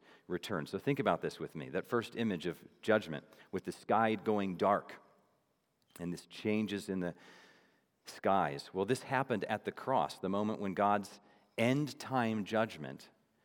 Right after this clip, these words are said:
was brought into the middle of history to be poured out on his Son. The judgment you and I deserve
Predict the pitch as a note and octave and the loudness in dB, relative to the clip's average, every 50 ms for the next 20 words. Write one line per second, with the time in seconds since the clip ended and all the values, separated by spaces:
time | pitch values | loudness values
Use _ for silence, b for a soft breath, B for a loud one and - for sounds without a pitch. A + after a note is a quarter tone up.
0 | b b b b b - F#2+ G2+ F2+ F2+ E2 G#2+ A#2+ A#2+ B2 A#2+ - A#2+ A2+ G#2 | b b b b b 2 4 4 4 2 2 6 8 8 8 8 6 2 0 2
1 | G2 G2+ G2 G2 G#2 A#2 A#2+ C3+ B2+ A2+ G2+ - - A2+ - - - - F2+ E2+ | 2 2 2 2 2 2 2 2 2 2 0 0 -4 -6 -6 -8 -10 -8 -6 -6
2 | D#2+ - - D#2+ D#2+ D2 - - - - A2+ G#2+ A2 G#2 G2+ F#2+ F2 C#2 A1 - | -6 -6 -6 -6 -8 -8 -10 -12 -8 -4 -2 0 0 0 0 -2 -2 -4 -6 -8
3 | - - F2 E2+ D#2+ D#2 E2 - - - - E2+ D#2 C2+ B1 C2 - _ _ _ | -10 -8 -8 -8 -8 -8 -12 -14 -14 -14 -12 -12 -12 -12 -14 -18 -20 _ _ _
4 | _ _ _ b b b b b b b - G2 G2 F2 A2+ A#2+ A#2 A2 A#2+ A#2 | _ _ _ b b b b b b b 0 0 2 4 4 4 4 4 0 -4
5 | - G#2 G2 A2 B2 B2+ A#2+ A2+ G2 G#2+ A2 B2 A2 G2 D#2+ D#2+ D#2+ C2 G1+ - | -4 -2 -2 0 2 2 2 2 2 0 0 0 -2 -2 -4 -4 -6 -6 -8 -10